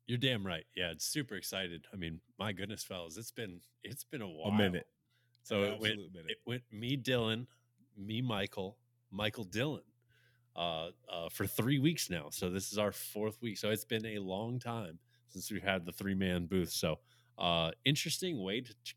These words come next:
Speaker 1: kinda jump into the off season. You know, we're, we're now all back. Uh, we're now in the off season itself. So, I mean, I'm excited to get started. I think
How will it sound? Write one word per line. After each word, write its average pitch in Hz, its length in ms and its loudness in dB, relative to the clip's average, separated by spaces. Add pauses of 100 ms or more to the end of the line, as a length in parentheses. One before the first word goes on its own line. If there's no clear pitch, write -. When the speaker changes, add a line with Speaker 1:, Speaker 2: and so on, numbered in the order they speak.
Speaker 1:
kinda 113 180 -2
jump 107 300 -2
into 113 160 0
the 98 140 -2
off 104 240 0
season. 135 440 -2 (360)
You 82 80 -4
know, 82 40 -4
we're, 104 140 0 (180)
we're 98 100 -2
now 98 200 -2
all 104 240 4
back. 110 320 -4 (180)
Uh, 85 260 -4 (640)
we're 95 120 -6
now 98 400 0 (320)
in 110 160 2
the 113 100 2
off 117 220 4
season 131 320 2
itself. 127 400 0
So, 101 260 2
I 98 40 -4
mean, 101 180 -2 (400)
I'm 175 120 -2
excited 135 300 2
to 127 40 -4
get 120 160 0
started. 113 380 0
I 101 60 2
think 139 220 -2